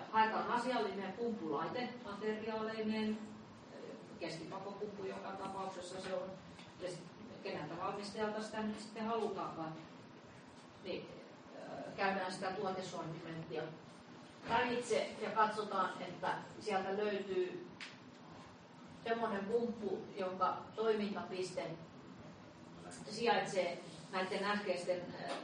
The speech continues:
pumppuun liittyvien asioiden suhteen niin, ö, oikealla tolalla. Eli katsotaan sitä hyötysuhdetta tai tehoa, haetaan se minimi ottoteholle se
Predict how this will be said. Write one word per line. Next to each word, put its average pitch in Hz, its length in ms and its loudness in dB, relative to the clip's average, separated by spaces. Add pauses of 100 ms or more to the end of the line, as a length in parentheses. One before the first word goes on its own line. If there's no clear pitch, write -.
(720)
pumppuun 202 420 4
liittyvien 160 580 0 (380)
asioiden 160 580 0
suhteen 156 480 -4
niin, 160 200 -2
ö, - 840 -10
oikealla 170 480 0
tolalla. 156 440 0 (300)
Eli 180 140 -2
katsotaan 214 560 0
sitä - 180 -4 (200)
hyötysuhdetta 220 880 -2
tai 208 500 0 (400)
tehoa, 214 360 2
haetaan - 420 -6
se - 60 -8 (120)
minimi 196 340 -2 (1080)
ottoteholle 214 720 0
se 202 280 -2